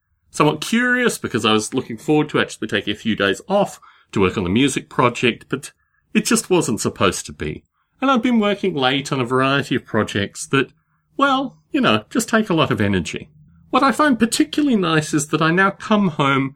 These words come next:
and I listen to the music that I've produced so far.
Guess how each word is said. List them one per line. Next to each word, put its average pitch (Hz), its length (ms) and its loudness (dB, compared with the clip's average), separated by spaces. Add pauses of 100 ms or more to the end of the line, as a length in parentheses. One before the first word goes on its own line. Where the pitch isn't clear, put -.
(320)
and 147 140 -2
I 151 40 2
listen 170 360 2
to 151 80 -6
the 135 80 0
music 127 400 0
that 110 140 -4
I've 104 160 0
produced 98 460 0
so 90 200 0
far. - 440 -8